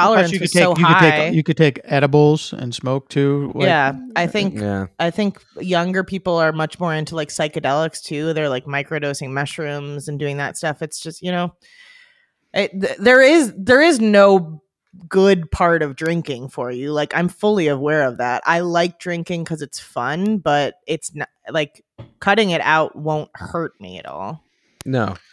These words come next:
Speaker 3: it will
Speaker 2: We're not
Speaker 3: help.
Speaker 2: saying that you guys have to. I don't wanna insult John or anyone.
Speaker 3: No, I
Speaker 2: No,
Speaker 3: still
Speaker 2: um,
Speaker 3: drink.
Speaker 2: so here's, uh, Mark Gravel wrote in, uh, on the same subject, it looks like. "Hey, guys, loved hearing you talk about zero alcohol drinks last week.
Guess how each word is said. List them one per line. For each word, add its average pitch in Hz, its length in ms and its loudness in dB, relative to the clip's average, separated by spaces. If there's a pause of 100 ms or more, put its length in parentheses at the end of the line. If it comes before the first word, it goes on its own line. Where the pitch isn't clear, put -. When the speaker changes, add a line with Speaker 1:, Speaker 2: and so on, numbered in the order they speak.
(140)
Speaker 3:
it 123 120 -2
will 156 160 8
Speaker 2:
We're 110 60 4
not 104 80 8
Speaker 3:
help. 330 140 8
Speaker 2:
saying 226 200 10
that 156 140 8
you 196 160 12
guys 123 260 4
have 117 260 0
to. 131 160 2
I 131 80 4
don't 160 120 6
wanna 131 160 4
insult 127 560 0
John 127 460 0
or 117 120 -4
anyone. 117 420 -6 (340)
Speaker 3:
No, 107 100 -8
I 98 40 -2
Speaker 2:
No, - 60 0
Speaker 3:
still - 160 -2
Speaker 2:
um, 156 300 6
Speaker 3:
drink. 220 140 -4
Speaker 2:
so 190 160 8
here's, 208 260 10
uh, 180 120 8
Mark 160 360 6
Gravel 156 540 6
wrote 127 240 6
in, 147 300 2 (460)
uh, 151 40 -2 (260)
on 135 140 0
the 123 80 -4
same 135 240 -2
subject, 143 380 0
it 135 80 -6
looks 127 180 -8
like. 131 160 -6
"Hey, 180 140 4
guys, 165 300 6
loved 175 300 6
hearing 165 280 6
you 147 100 6
talk 139 280 4
about 131 220 2
zero 160 260 8
alcohol 143 420 6
drinks 170 300 2
last 160 260 4
week. 165 280 2